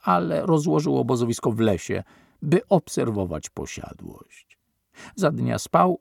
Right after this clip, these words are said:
nocą wpatrywał się w niebo nad chałupą pana Adama. Okrutnie mu się dłużyły te obserwacje, bo i niewygody dawały się we znaki. Odwykł bowiem od leśnego życia.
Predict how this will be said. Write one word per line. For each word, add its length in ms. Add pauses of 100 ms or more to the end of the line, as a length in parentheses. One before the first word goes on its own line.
nocą 440
wpatrywał 500
się 160
w 80
niebo 280
nad 200
chałupą 520
pana 260
Adama. 600 (600)
Okrutnie 420
mu 80
się 140
dłużyły 500
te 120
obserwacje, 520 (240)
bo 140
i 120
niewygody 540
dawały 400
się 160
we 120
znaki. 480 (420)
Odwykł 600
bowiem 400
od 140
leśnego 600
życia. 680